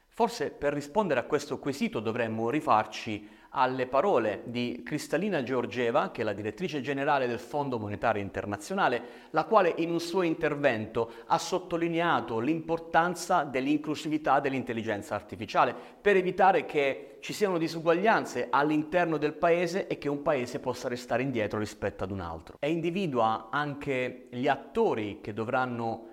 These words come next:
agire in questa trasformazione: i governi, la formazione e le imprese.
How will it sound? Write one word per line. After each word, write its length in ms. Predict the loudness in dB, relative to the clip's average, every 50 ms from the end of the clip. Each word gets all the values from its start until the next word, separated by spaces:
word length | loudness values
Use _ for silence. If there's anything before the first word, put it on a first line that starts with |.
| -20 -20 -6 _
agire 760 | 0 0 0 0 0 0 2 2 2 2 2 0 -2 -6 -8 -8
in 160 | -8 -8 -6
questa 520 | -2 -2 -2 -2 -2 -2 0 0 0 0 -2
trasformazione: 920 | -6 -6 -6 -6 -8 -8 -6 -6 -8 -10 -12 -14 -14 -14 -14 -14 -16 -20 _ _ _ _ _ _ _ _
i 100 | -2 2
governi, 680 | 2 4 6 6 4 4 2 -4 -6 -6 -10 -18 -20 -20 -20 _ _ _ _ _ _ _ _ _ _ _ _ 2
la 140 | 4 4 4
formazione 800 | 4 2 0 0 0 -4 -6 -6 -6 -4 -4 -4 -4 -6 -10 -12 -20 -20 _ _ _ _ _ _ _ _ _ _ _
e 120 | 0 0
le 100 | 0 0
imprese. 520 | -2 -4 -6 -8 -10 -10 -12 -14 -18 -20